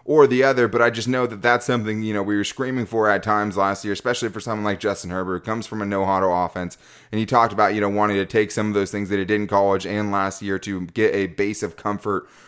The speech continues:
for Justin Herbert, but also switching things up, getting things moving a little bit more. I feel like there's so many times last year we thought that that could help the offense really,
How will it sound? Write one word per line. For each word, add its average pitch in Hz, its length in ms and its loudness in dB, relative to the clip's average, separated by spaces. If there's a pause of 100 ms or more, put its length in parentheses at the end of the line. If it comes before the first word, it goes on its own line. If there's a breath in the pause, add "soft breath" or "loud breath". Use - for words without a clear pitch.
for 117 340 0
Justin 104 440 0
Herbert, 98 480 -2
but 113 280 2 (220 loud breath)
also 151 340 2
switching 135 440 -4
things 117 280 -4
up, 110 200 2
getting 127 240 -2
things 107 240 -6
moving 110 320 -2
a 101 100 -2
little 104 160 0
bit 101 80 0
more. 101 220 0
I - 20 0
feel 117 160 0
like 110 80 -2
there's 101 160 -6
so 131 140 -4
many 120 160 -4
times 107 280 -2
last 98 280 0
year 98 80 -4
we 92 80 -4
thought 95 260 0
that 85 80 -14
that 92 160 -4
could 85 120 -12
help 104 260 -2
the 101 80 0
offense 110 440 -2
really, 117 360 0